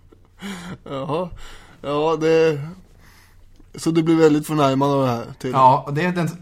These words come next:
Speaker 2: det är min värsta känsla, att vara förnärmad.
Speaker 1: Hur många gånger har du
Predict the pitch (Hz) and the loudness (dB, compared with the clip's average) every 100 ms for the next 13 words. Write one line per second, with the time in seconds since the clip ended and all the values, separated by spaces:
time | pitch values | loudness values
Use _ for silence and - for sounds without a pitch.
0 | - 151 190 120 120 120 - - 123 113 | -16 -8 -4 -4 0 -2 -2 -6 -4 -4
1 | 101 98 117 113 107 - 107 110 123 120 | -6 -6 -4 -4 -4 -6 -4 -2 -2 -4
2 | 92 82 - - _ _ - 170 180 180 | -8 -12 -16 -20 _ _ -6 0 2 4
3 | 175 160 160 165 160 160 - | 4 4 4 4 4 2 -2